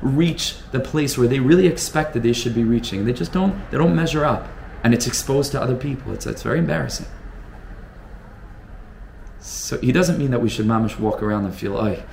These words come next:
I'm so, I'm so," not Adarab. We already have three shiurim on Shabbos gives us our self-esteem. Three different, very deep ways.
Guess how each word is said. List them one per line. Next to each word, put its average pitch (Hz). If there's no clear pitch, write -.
I'm 95
so, 101
I'm 95
so," -
not 98
Adarab. 107
We 92
already 107
have 98
three 120
shiurim 123
on 101
Shabbos 113
gives 147
us 123
our 107
self-esteem. 98
Three 113
different, 110
very 107
deep 110
ways. 107